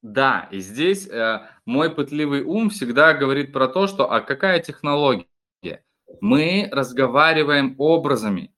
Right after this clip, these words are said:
Текст — это универсальный, э, универса-, универсальное средство передачи и коммуникации между людьми. Но чтобы продавать что-то, а мы продаём ежедневно и по, очень по многу раз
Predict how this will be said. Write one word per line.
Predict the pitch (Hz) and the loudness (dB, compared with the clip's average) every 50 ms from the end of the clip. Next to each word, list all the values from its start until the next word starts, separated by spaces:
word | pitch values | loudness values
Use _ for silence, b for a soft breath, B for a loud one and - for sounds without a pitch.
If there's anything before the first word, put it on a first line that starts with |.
| _ | _
Текст — | - - 156 185 202 202 - - - - | -4 0 0 0 0 0 -4 -12 -6 -2
это | 135 135 135 - 147 139 | -2 0 2 2 0 2
универсальный, | 143 139 139 143 143 139 143 135 131 - - 165 160 156 151 143 143 135 131 127 120 110 110 107 | 0 -2 -2 0 0 -2 -2 -4 -4 -2 2 2 4 4 4 2 2 2 2 2 2 2 0 -2
э, | 98 107 110 113 113 113 113 113 113 | -2 0 0 2 2 2 4 2 2
универса-, | 113 120 127 131 127 127 - 156 151 - 101 | 2 0 0 -2 -2 -2 -2 -2 -2 -2 -2
универсальное | 135 135 147 147 143 143 139 - - 160 160 156 147 143 131 123 | -2 -2 0 0 -2 -2 -2 0 2 2 2 2 2 2 0 0
средство | - - 131 143 139 139 - - 120 117 | -2 -2 -2 -2 -2 -2 -4 -4 -4 -4
передачи | - 127 123 131 127 - 131 - - - | -2 -2 -4 -2 0 2 0 0 0 -4
и | 110 120 131 | -8 -8 -8
коммуникации | 123 - 131 127 131 127 127 127 - 147 147 151 147 - - 131 120 | -6 -4 -2 -2 0 -2 -2 -2 0 0 0 0 -2 -4 -4 -2 -2
между | 120 127 131 123 113 113 120 117 | 0 0 0 -2 -2 -2 -4 -4
людьми. | 117 120 110 107 110 127 123 107 - - _ _ _ _ _ _ _ _ _ _ _ | -2 -4 -4 -4 -2 -2 -2 -2 -4 -8 _ _ _ _ _ _ _ _ _ _ _
Но | - 120 135 156 170 170 160 139 113 - - - - _ _ _ | -2 0 2 4 6 6 6 6 4 2 -2 -8 -16 _ _ _
чтобы | - - _ - 185 190 165 147 165 170 165 151 - - _ _ _ _ _ _ _ | -20 -10 _ 0 2 2 2 2 2 2 2 0 -2 -8 _ _ _ _ _ _ _
продавать | - 151 160 160 160 165 160 156 147 135 175 202 226 226 226 214 - | -4 -2 0 0 2 4 4 4 4 4 4 4 6 4 2 0 -4
что-то, | - - - - 165 151 139 123 - 87 78 - | -10 -8 -2 2 2 4 4 2 0 -4 -8 -6
а | - 101 117 | -4 -4 -2
мы | 135 175 190 190 | -2 -2 -4 -4
продаём | 190 - 127 127 123 139 139 147 170 185 175 160 131 | -4 -4 -4 -2 0 0 0 0 -2 -2 -4 -4 -6
ежедневно | 113 113 135 135 123 123 139 135 127 123 143 165 185 190 180 156 156 143 143 131 120 - | -4 -2 -2 -2 -2 -2 -4 -6 -6 -6 -6 -6 -4 -4 -4 -4 -4 -2 -2 -2 -2 -2
и | 127 123 113 | -4 -4 -4
по, | 127 131 | -4 -2
очень | 123 139 147 147 - - 135 123 | 0 0 0 0 -2 -6 -6 -4
по | - 123 | -2 -2
многу | 123 131 139 139 127 117 127 127 | 0 0 0 0 0 0 2 4
раз | 151 175 185 - - - | 4 4 2 2 -4 -12